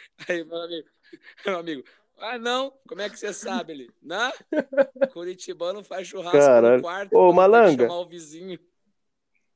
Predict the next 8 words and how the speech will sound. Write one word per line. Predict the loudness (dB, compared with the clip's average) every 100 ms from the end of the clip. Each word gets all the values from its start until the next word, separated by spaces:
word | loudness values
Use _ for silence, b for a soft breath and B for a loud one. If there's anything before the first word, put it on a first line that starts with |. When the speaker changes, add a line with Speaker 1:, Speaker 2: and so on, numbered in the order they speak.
| _
Speaker 2:
O | -18
seu | -2 4 6
áudio | 6 2 -2
tá | -4
travando | 0 0 0 -4
um | -6
pouquinho. | -4 -4 -2 -4 -4 -6 _ _ _ _ _ _ _ _ _ _ _ _ _ _ _ _ _ _ _ _ _ _ _ _ _ _ _ _ _ _ _ _ _ _ _ _ _ _ _ _ _ _ _ _ _ _ -12
Speaker 1:
Oi. | -10 -10 -14